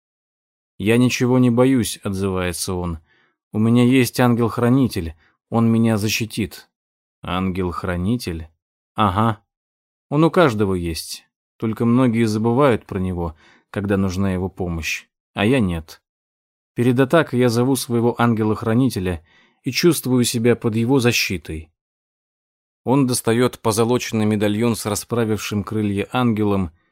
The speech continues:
и подносит его к губам. "Святой Станислав", говорит он. "На медальоне, висящем у меня на шее, изображён мой отец, но если я его найду..." то не для того, чтобы получить его благословение.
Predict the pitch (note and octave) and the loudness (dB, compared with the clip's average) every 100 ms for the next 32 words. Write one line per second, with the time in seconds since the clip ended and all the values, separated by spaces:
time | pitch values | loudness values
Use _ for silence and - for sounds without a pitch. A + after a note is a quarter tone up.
0 | _ _ _ G#2+ A2+ G2 G#2+ A2+ A#2+ G#2+ | _ _ _ -4 -2 0 0 0 -4 -6
1 | G#2+ G2+ F#2+ F#2+ F2+ F2+ E2 D#2 - _ | -4 -4 -4 -6 -4 -4 -4 -8 -16 _
2 | _ _ _ _ _ _ _ _ - G2 | _ _ _ _ _ _ _ _ -10 -8
3 | F#2 G#2+ G2 - G2 F#2 - F#2+ D#2+ - | -4 -2 -2 -4 -4 -4 -4 -4 -6 -10
4 | _ _ _ G#2+ F#2 F2 E2 - E2 D#2+ | _ _ _ -6 -4 -4 -6 -8 -8 -8
5 | D#2+ _ _ _ _ _ _ _ _ _ | -12 _ _ _ _ _ _ _ _ _
6 | G#2 A2+ B2+ C3+ C#3 F3+ E3+ C#3+ C3 - | 0 4 6 6 6 6 4 4 0 2
7 | D#3 C3+ - B2+ B2 A#2+ B2+ C3 A#2+ A2+ | 0 0 0 -2 2 2 2 2 0 0
8 | - D#3+ B2+ - G#2+ A2 A2+ G#2+ C3 B2 | 0 0 0 -2 -2 0 0 2 2 2
9 | A#2+ A#2+ A2+ C#3+ G#2+ - - - _ _ | 4 2 0 -4 -4 -6 -12 -16 _ _
10 | _ _ F2 F#2 G2+ - F#2+ F#2 G2+ F#2+ | _ _ -6 -4 -4 -4 -6 -4 -2 -2
11 | F#2 F#2 F#2 F2+ A2+ F2+ - _ _ _ | -4 -4 -4 -4 -6 -6 -10 _ _ _
12 | _ _ _ _ - C#3 C3+ A#2 A#2+ B2 | _ _ _ _ 0 2 4 2 2 0
13 | A#2+ C#3 - G#2 G2 - G2+ G2 - F#2 | 0 -2 -4 -6 -6 -4 -4 -4 -6 -8
14 | - F#2 F#2 F2+ F2+ F2+ - F#2 F2 E2 | -8 -8 -6 -6 -6 -6 -8 -8 -6 -6
15 | D#2+ D#2 D#2 | -8 -8 -12